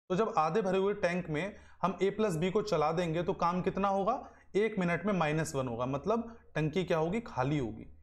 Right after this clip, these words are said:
जब दोनों पाइप साथ में चलेंगे तो टंकी खाली होगी, क्योंकि इनकी जो कंबाइन एफिशिएंसी है वो माइनस वन है। तो पहले तो हमें पता लग गया कि टंकी क्या होगी, खाली होगी। अब समय कितना लगेगा आधे टैंक को खाली होने में,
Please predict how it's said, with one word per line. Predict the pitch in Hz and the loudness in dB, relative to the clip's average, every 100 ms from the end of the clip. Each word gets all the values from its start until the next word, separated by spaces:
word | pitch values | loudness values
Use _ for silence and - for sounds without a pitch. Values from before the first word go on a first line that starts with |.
| - - | -10 -6
जब | 131 | -2
दोनों | 160 185 | 0 2
पाइप | 196 190 | 2 0
साथ | - 156 156 | 0 0 0
में | 175 | -2
चलेंगे | 156 147 160 | 0 0 0
तो | 175 180 | -2 -2
टंकी | 151 151 165 | -4 -4 -4
खाली | 139 151 175 | -2 2 2
होगी, | 156 220 | 0 -2
क्योंकि | 262 - - 165 175 | -6 -14 -4 -2 0
इनकी | 170 170 | 0 0
जो | 165 202 | 2 0
कंबाइन | 180 147 147 196 | 0 0 0 0
एफिशिएंसी | 190 185 170 160 151 | 0 -2 -2 -2 0
है | 185 | 0
वो | 214 | 0
माइनस | 139 123 127 - | 0 -2 -6 -8
वन | 113 | -10
है। | - - - - - | -12 -16 -20 -10 -4
तो | |
पहले | 190 180 196 | 0 2 2
तो | 208 | 0
हमें | 208 | 2
पता | 202 196 | 2 2
लग | 190 | 2
गया | 165 190 | 0 0
कि | 202 | 0
टंकी | 180 175 190 | 0 0 -2
क्या | 190 | 0
होगी, | 185 185 | 0 0
खाली | - 147 151 160 | -2 0 2 0
होगी। | 165 165 - - - | 0 -4 -10 -16 -4
अब | 185 | -2
समय | - 180 196 | 0 0 0
कितना | 196 202 | 0 2
लगेगा | 196 185 196 | 2 2 2
आधे | 190 190 | 2 2
टैंक | 185 180 | 0 0
को | 180 | 0
खाली | 180 170 | 0 2
होने | 180 175 | 2 0
में, | 180 | -4